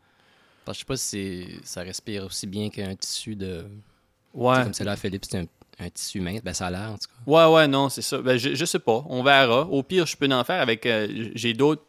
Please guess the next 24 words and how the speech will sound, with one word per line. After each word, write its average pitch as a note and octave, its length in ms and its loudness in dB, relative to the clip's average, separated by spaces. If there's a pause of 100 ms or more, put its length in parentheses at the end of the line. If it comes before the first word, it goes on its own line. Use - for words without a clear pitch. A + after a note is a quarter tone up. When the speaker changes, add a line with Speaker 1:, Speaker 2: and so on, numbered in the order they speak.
(140)
Speaker 2:
pantalons A#2+ 680 0
que G#2 460 -2
j'utilise G#2+ 580 -12
pas, - 160 -4
euh, G#2 540 -2 (200)
que - 80 -18
je - 140 -14
pourrais G#2+ 280 -8
utiliser G#2 440 -10
pour - 160 -20
faire - 320 -4
ça, B2+ 240 -8
fait - 160 -14
que A2 220 -14 (200)
Speaker 1:
Ou A#2+ 60 -4
juste C3+ 240 -4
des, G2 240 -2
des G2 240 -4
vieux, G#2 420 -4
euh, F2+ 220 -8 (1000)
des G2+ 120 -12
vieux G2+ 200 -8
white G2+ 300 -6
tees. A2+ 400 -6